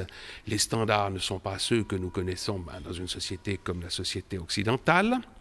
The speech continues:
Mais là encore, il y a peut-être des percées, il y a quand même un espace de liberté qui a tendance à s'élargir, à s'accroître. Et alors nous en discutons, nous,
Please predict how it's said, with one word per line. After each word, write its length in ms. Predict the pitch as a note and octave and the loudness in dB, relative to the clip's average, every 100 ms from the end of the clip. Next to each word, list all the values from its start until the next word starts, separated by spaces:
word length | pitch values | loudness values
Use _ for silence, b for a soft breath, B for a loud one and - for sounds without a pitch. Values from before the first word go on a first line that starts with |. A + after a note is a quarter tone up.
| B B B B B B | B B B B B B
Mais 540 | A#2 C3+ D#3 G#3 A3+ - | 6 8 8 6 2 0
là 320 | - A#2 B2 B2+ | 0 4 6 4
encore, 760 | A#2+ D3+ E3+ G#3 A3+ A3+ G#3+ - | 2 2 4 4 2 0 -4 0
il 240 | C#3+ C#3 C3+ | 2 2 2
y 100 | C3+ | 4
a 400 | C#3+ D3 D3+ C#3+ B B B | 6 6 4 0 B B B
peut-être 520 | C3+ A#2+ C3+ C3 - B2 | 0 2 2 2 0 -4
des 340 | G#2+ G2 F#2+ - - | -4 -4 -4 -4 2
percées, 720 | D3+ - - D3 D#3 F3 F#3+ B B | 2 4 2 4 4 2 0 B B
il 80 | - | -4
y 80 | F#2+ | 0
a 260 | G2 G2+ - | 2 2 0
quand 140 | G2+ | -4
même 260 | G#2 G#2 G2+ | -2 -2 -2
un 240 | G2 F#2+ | -4 0
espace 600 | A2 A2 - B2+ C3 A#2 A2+ | 0 -2 0 2 2 0 -4
de 80 | |
liberté 680 | G2+ G#2+ A#2 A2+ - - G#2+ | -4 -4 0 0 2 2 2
qui 140 | - | 2
a 60 | G#2 | -4
tendance 500 | - A2 G2+ G2 - | -2 0 0 -2 -4
à 60 | F#2+ | -2
s'élargir, 760 | - - G#2 A2 G#2+ C#3+ E3+ | -2 0 2 0 2 0 0
à 60 | A#2+ | 0
s'accroître. 720 | A#2+ A2+ - A#2+ G3+ - - B B B B B B | -2 0 4 4 4 -2 -12 B B B B B B
Et 80 | F3 | 6
alors 180 | G3+ | 8
nous 220 | G3+ C4+ B3+ | 6 6 6
en 80 | |
discutons, 540 | A3 G3 - F3 F3 C3 | 4 2 0 2 6 6
nous, 280 | D3 C4 | 6 2